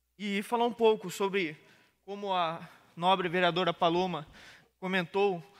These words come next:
em fala em algumas tribunas anteriores, a vinda dos cursos de auxiliar administrativo para pessoas com deficiência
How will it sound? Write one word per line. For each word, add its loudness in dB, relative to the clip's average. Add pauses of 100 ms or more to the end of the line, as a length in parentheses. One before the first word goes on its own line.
(200)
em -16
fala 6
em -2
algumas -2
tribunas 0
anteriores, 6 (600)
a 0
vinda 0
dos -2
cursos -2
de -4
auxiliar 4
administrativo 0 (320)
para 4
pessoas -4
com -6
deficiência -2